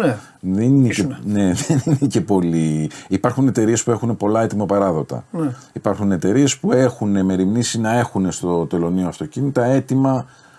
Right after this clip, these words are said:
Speaker 2: να πάει ο Διαμαντόπουλος, να
Speaker 1: Ναι.
Speaker 2: πάει ο Μποϊδάνης, να πει «Γεια σας, πάρτε την προκαταβολή, θέλω σε είκοσι μέρες το αυτοκίνητό μου».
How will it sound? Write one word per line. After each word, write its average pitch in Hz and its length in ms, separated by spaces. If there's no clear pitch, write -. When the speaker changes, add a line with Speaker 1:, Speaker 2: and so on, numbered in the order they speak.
Speaker 2:
να 107 140
πάει 113 280
ο 95 340
Διαμαντόπουλος, 101 600
να - 60
Speaker 1:
Ναι. 175 80
Speaker 2:
πάει 120 80
ο 113 40
Μποϊδάνης, 113 520
να 120 120
πει 131 100
«Γεια 110 220
σας, 131 240
πάρτε 113 260
την 101 100
προκαταβολή, 95 480
θέλω 117 200
σε 113 120
είκοσι 101 260
μέρες 104 180
το 98 60
αυτοκίνητό 92 400
μου». 78 180